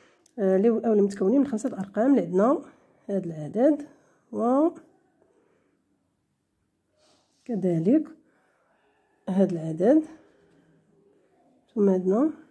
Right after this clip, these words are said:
هذا وهذا. إذا عندنا العدد، عندنا خمسة، اثنان،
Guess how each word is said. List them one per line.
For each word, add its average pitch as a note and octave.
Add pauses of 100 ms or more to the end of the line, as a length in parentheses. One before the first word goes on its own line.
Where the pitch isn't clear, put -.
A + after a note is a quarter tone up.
(680)
هذا G#3+ (260)
وهذا. G3 (1300)
إذا G#3
عندنا F#3 (100)
العدد، F#3+
عندنا F3 (100)
خمسة، G3 (320)
اثنان، G3+